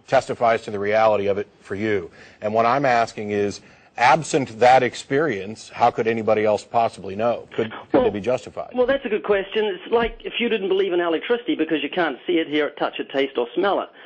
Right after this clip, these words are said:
Speaker 1: Believe
Speaker 2: And
Speaker 1: in
Speaker 2: I
Speaker 1: what?
Speaker 2: said,
Speaker 1: Sorry?
Speaker 2: if you didn't believe in electricity.
Speaker 1: Oh.
Speaker 2: 'Cause it's an invisible force. And I said, "Yeah, hey,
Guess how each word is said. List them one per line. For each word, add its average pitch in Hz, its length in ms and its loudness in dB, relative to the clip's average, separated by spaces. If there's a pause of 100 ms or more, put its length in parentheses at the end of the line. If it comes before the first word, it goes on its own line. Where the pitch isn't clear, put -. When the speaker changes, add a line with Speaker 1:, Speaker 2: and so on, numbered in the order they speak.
(100)
Speaker 1:
Believe 131 200 4
Speaker 2:
And 123 80 4
Speaker 1:
in - 0 -
Speaker 2:
I 120 40 4
Speaker 1:
what? 139 160 8
Speaker 2:
said, - 80 -14
Speaker 1:
Sorry? 151 260 -2 (240)
Speaker 2:
if 170 160 0
you 220 80 2
didn't 190 200 2
believe 175 220 4
in 165 80 2
electricity. 170 800 0 (120)
Speaker 1:
Oh. 127 320 2 (220)
Speaker 2:
'Cause 170 160 2
it's 147 120 -4
an 160 80 6
invisible 147 440 0
force. 160 320 0 (420)
And 170 100 2
I 185 180 0
said, 185 180 -2
"Yeah, 175 180 0
hey, 139 220 -2